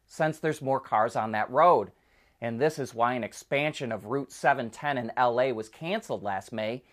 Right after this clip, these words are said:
even though sixty million dollars had already been spent on design and planning. And while expansion is not a bad thing in all cases,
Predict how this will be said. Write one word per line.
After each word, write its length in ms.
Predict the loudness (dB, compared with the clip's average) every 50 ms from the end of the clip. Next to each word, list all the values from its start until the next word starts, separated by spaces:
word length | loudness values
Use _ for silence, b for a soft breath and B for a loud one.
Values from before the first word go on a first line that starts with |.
| b b b b b b -8
even 320 | -4 -4 -2 -2 0 0 2
though 160 | 2 0 0
sixty 640 | -2 -6 -10 -12 -8 -6 -8 -8 -8 -8 -6 -4 -4
million 580 | -2 0 2 4 4 4 4 0 -2 -2 -2 0
dollars 500 | 2 2 2 2 2 2 0 0 -2 -6 _ _ _ _
had 180 | 0 0 2 2 4
already 420 | 6 8 8 8 8 6 4 2 2
been 220 | 0 0 -2 -2
spent 440 | -4 -8 -2 2 2 2 2 2 -2
on 140 | -2 -2 0
design 400 | -2 -4 0 0 0 0 0 -4
and 120 | -6 -6
planning. 520 | -8 -6 -4 -2 0 0 0 -2 -4 -8 -12 _ b b b b b b b b b b
And 160 | -6 -2 2
while 220 | 4 6 6 4
expansion 680 | 2 0 -4 -8 -4 -2 -2 0 0 -2 -2 -2 -2 -2
is 160 | -2 0 2
not 180 | 4 4 4
a 40 | 4
bad 380 | 4 2 4 4 4 4 4 0
thing 160 | -4 -4 -2
in 100 | -4 -4 -2 4
all 240 | 6 8 8 8 6
cases, 720 | 2 -2 -6 -6 -6 -6 -6 -10 -8 -8 -8 -8 -10 -14